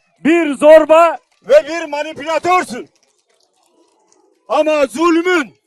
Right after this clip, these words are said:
küstahlığın artık son buluyor. Söyleyeyim. Artık zulmü, küstahlığı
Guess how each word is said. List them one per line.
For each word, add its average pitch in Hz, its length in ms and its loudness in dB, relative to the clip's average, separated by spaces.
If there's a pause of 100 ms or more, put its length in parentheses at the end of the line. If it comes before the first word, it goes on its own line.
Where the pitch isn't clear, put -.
(360)
küstahlığın 311 1000 -4 (260)
artık 311 440 2
son 359 320 2
buluyor. 285 400 -2 (220)
Söyleyeyim. 294 680 0 (360)
Artık 294 440 2
zulmü, 311 640 -6 (240)
küstahlığı 302 800 -4